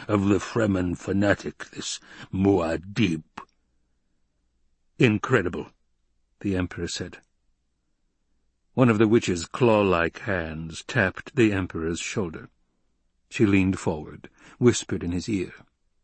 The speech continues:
The Emperor nodded, said, "Five days, Baron. Tell me, why aren't you worried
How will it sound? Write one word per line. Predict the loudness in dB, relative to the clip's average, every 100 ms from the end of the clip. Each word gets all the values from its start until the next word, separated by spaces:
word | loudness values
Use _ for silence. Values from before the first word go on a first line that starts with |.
| _ _ _ _ _ _ _ _ 0
The | 2
Emperor | 2 0 0 2
nodded, | 2 0 -6 -14 -12
said, | -6 -6 -8 _ _ _ _ _ _ _ _ _ _
"Five | 2 4 6 4
days, | 6 6 6
Baron. | 4 4 2 -6 _ _ _ _ _ _ _ _ _ _ -20 -16 2
Tell | 4
me, | 6 6 6
why | 6 6 6 4 4
aren't | 4 4 2 2
you | 2
worried | 4 4 6 2 0 -8